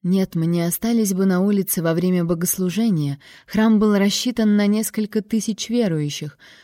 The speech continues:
просто заходили внутрь без суеты, степенно и неспешно, успевая раскланиваться с другими верующими и поздравлять их с великим праздником. В результате во дворе уже волновалось настоящее человеческое море.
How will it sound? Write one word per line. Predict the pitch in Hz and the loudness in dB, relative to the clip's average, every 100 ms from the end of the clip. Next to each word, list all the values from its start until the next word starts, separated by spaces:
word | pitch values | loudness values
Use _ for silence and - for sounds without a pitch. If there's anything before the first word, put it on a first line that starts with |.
| _ - | _ -2
просто | 294 294 277 | -2 0 0
заходили | 226 208 226 214 233 226 | 0 0 0 2 2 4
внутрь | 214 226 208 190 | 2 2 0 -2
без | 175 185 | 0 -2
суеты, | - 208 196 196 262 269 - _ _ | -2 0 0 0 -2 -4 -4 _ _
степенно | - - 185 220 220 196 175 | -6 -6 0 2 4 2 2
и | |
неспешно, | 170 165 - 233 247 - 165 143 - - | 0 -2 -4 -4 -4 -4 -4 -6 -16 -6
успевая | 180 185 202 190 190 190 | -4 0 2 2 4 4
раскланиваться | 185 - 196 196 190 170 - 170 | 2 0 0 2 2 0 -2 -4
с | |
другими | 165 190 170 185 180 | 0 0 2 0 0
верующими | 165 196 214 185 160 - 156 147 - _ - | 0 0 0 -2 -2 -4 -4 -4 -8 _ -6
и | |
поздравлять | 190 202 175 180 175 220 208 | 0 0 2 0 2 0 0
их | 202 | -4
с | - | -2
великим | 170 170 160 165 160 | 0 0 0 -2 -4
праздником. | 147 143 139 143 139 139 143 _ _ _ _ | -4 -4 -6 -8 -8 -12 -14 _ _ _ _
В | 170 | 2
результате | 185 170 180 160 208 254 214 | 4 4 2 2 0 2 2
во | 190 | 2
дворе | 170 175 220 262 | 2 4 4 4
уже | 226 208 220 | 4 2 2
волновалось | 208 202 190 165 190 226 208 | 4 4 4 2 2 2 2
настоящее | 202 196 - 170 170 185 - 226 226 | 2 2 2 2 2 0 2 0 2
человеческое | - 202 180 190 226 - 240 247 | 0 2 2 0 -2 -4 -2 0
море. | 247 240 165 143 | 2 2 0 -6